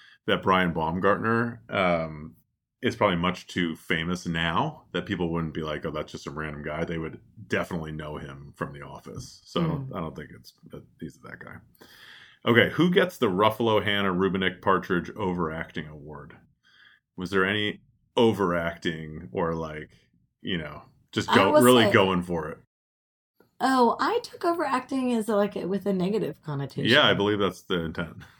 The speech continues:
Speaker 2: Oh, okay.
Speaker 1: <laughs> Yeah.
Speaker 2: Oh,
Speaker 1: Yeah.
Speaker 2: well, the person who I don't care for is actually, um, the little girl. <laughs> I don't like Kate's niece.
Speaker 1: Hmm.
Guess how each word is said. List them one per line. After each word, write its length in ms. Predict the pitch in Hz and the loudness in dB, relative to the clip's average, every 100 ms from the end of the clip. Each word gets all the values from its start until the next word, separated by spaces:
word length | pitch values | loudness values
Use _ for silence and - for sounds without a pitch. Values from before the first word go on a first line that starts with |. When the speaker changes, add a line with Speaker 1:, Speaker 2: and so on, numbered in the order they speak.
| _ _ - - - | _ _ -20 -20 0
Speaker 2:
Oh, 260 | 294 170 | 4 6
okay. 160 | 226 - | 4 6
Speaker 1:
<laughs> 260 | - 240 | 6 6
Yeah. 100 | 185 - _ - _ _ _ - | 4 -2 _ -20 _ _ _ 6
Speaker 2:
Oh, 300 | 330 277 202 | 8 8 6
Speaker 1:
Yeah. 80 | 190 | 6
Speaker 2:
well, 80 | 294 | 6
the 120 | 302 | 6
person 420 | 294 277 277 403 494 466 | 4 0 0 0 -2 2
who 80 | |
I 240 | 285 254 240 | 4 6 4
don't 440 | 233 220 226 - _ | 4 0 0 -4 _
care 180 | 214 226 | -4 -4
for 680 | - 226 202 185 180 170 - - | 2 6 6 4 2 -2 -4 2
is 400 | 208 202 202 - | 6 6 4 2
actually, 800 | 180 190 - 190 180 180 175 - - | 0 0 0 -2 0 2 0 -4 0
um, 520 | 175 170 165 160 170 | 0 2 -2 -4 -4
the 140 | 190 | -2
little 300 | 170 185 208 | 0 2 0
girl. 800 | 185 - 175 196 - - 160 - _ _ - | 0 0 2 2 0 -8 -8 -10 _ _ -20
<laughs> 220 | _ _ | _ _
I 200 | 190 208 | 2 4
don't 280 | 240 247 202 | 4 0 -2
like 460 | 196 190 190 185 _ | -2 0 -2 -4 _
Kate's 500 | - 202 190 185 - | -4 0 0 -2 -8
niece. 640 | 190 165 165 247 480 - - _ _ | -2 0 2 0 -2 -10 -20 _ _
Speaker 1:
Hmm. 340 | 139 160 98 | 0 2 2